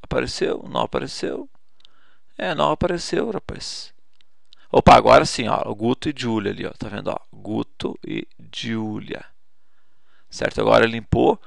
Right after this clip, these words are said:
Cinco segundos. Agora presta atenção que já vai aparecer. Olha lá, apareceu lá já de novo lá a informação, ó. Videoaula Neri. Certo? Agora vai aparecer o Nerizão da Gaita.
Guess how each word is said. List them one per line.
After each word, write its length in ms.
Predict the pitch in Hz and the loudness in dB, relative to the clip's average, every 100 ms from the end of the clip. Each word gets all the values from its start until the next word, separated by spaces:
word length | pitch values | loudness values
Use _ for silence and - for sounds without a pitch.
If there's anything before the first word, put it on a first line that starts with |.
| - - - | -18 -18 -12
Cinco 380 | - - 120 | -8 -6 -6
segundos. 760 | - - 107 107 143 285 - - - - - - - | -6 -6 -4 -4 -4 -6 -10 -10 -12 -16 -18 -14 -4
Agora 300 | 110 113 117 | 2 4 6
presta 280 | 117 - | 4 2
atenção 200 | 120 - | -2 -4
que 100 | - | -2
já 200 | 117 123 | 2 4
vai 180 | 117 120 | 6 6
aparecer. 460 | 123 120 117 - 120 | 4 2 -2 -2 0
Olha 100 | 110 | 4
lá, 140 | 104 90 | 6 6
apareceu 380 | - 101 - 113 | 2 -2 0 4
lá 220 | 110 110 | 4 4
já 320 | 110 120 117 - - - - | 4 4 2 -4 -18 -18 -8
de 120 | 107 | -4
novo 400 | 104 110 117 107 | 2 4 4 2
lá 160 | 101 110 | 4 4
a 60 | |
informação, 680 | 107 110 110 104 - - 247 | 2 -4 -4 -4 -2 -2 -2
ó. 160 | - | -4
Videoaula 460 | - - 104 104 107 | -6 -6 2 2 2
Neri. 420 | 113 127 143 349 - - - - - - - | -2 -2 0 -2 -4 -16 -18 -18 -18 -18 -16
Certo? 360 | - - 123 131 | -2 2 2 4
Agora 140 | 123 | 4
vai 140 | 117 117 | 6 4
aparecer 380 | - 117 - 117 | 4 -2 -2 -4
o 20 | |
Nerizão 380 | 110 107 107 107 | -4 -4 -4 0
da 120 | 117 | 2
Gaita. 500 | 131 147 160 - 175 | 4 4 2 -6 -10